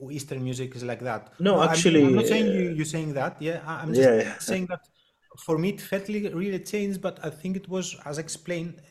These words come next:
Speaker 1: also I think this is why personal experiences in the life have, have interest, not by themselves, because it would be boring. Just, "Okay,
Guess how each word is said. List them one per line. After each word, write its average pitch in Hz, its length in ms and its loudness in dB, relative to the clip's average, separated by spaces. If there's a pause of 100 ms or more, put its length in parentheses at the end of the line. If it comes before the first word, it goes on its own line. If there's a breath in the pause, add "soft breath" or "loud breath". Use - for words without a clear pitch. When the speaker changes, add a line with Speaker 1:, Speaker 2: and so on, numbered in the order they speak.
(160)
Speaker 1:
also 156 400 -10 (180)
I 151 60 -10
think 165 360 -8 (500 soft breath)
this 147 220 -10
is 156 180 -10
why 143 300 -2
personal 147 520 -6
experiences 139 680 -8
in 117 180 -12
the 110 80 -10
life 120 360 -8
have, 131 260 -12 (260)
have 127 240 -10
interest, 135 460 -8
not 127 260 -10
by 120 140 -4
themselves, 127 480 -8
because 113 340 -12
it 117 180 -16
would 110 140 -16
be 107 80 -14
boring. 110 420 -6
Just, 107 240 -12
"Okay, 127 500 -10